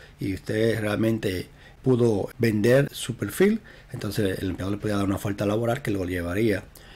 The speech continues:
entonces a poder aplicar un permiso de trabajo, que su permiso de trabajo llegará a Canadá y tener la experiencia en Canadá. Así que si usted tiene experiencia en cocina, no lo dude entonces contactarnos, haga los comentarios aquí debajo del video, recuerde darle un compartir y un gustar para que otra persona,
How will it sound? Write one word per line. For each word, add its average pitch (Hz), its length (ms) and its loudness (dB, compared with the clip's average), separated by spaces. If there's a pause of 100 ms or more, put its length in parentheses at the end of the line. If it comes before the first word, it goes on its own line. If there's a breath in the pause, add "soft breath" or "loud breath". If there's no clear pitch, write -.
(120)
entonces 98 640 -4
a 107 260 -4 (380 loud breath)
poder 95 220 -2
aplicar 104 260 -2
un 107 100 0
permiso 117 340 2
de 135 60 2
trabajo, 156 440 4 (200)
que - 100 -10
su 104 80 -6
permiso 95 180 -2
de 104 60 -6
trabajo 139 340 0
llegará 95 220 -2
a 92 40 -6
Canadá 85 480 -6
y 98 60 -12
tener 85 220 -6
la 90 80 -4
experiencia 85 500 -8
en 85 60 -10
Canadá. - 340 -14 (320 loud breath)
Así 127 180 -2
que 180 60 4
si 156 60 6
usted 147 120 4
tiene 165 140 6
experiencia 151 380 2
en 160 40 2
cocina, 160 420 0 (220)
no 117 140 0
lo 120 140 4
dude 123 280 4
entonces 113 340 -2
contactarnos, 143 840 2
haga 123 180 2
los 127 140 2
comentarios 131 800 0 (360 loud breath)
aquí 117 200 -2
debajo 107 260 2
del 113 100 0
video, 135 460 4
recuerde 107 360 -4
darle 113 340 2
un 113 120 -2
compartir 113 540 0
y 117 120 2
un 107 100 0
gustar 117 420 -2
para 113 140 -6
que - 100 -6
otra 113 180 -4
persona, 120 460 -4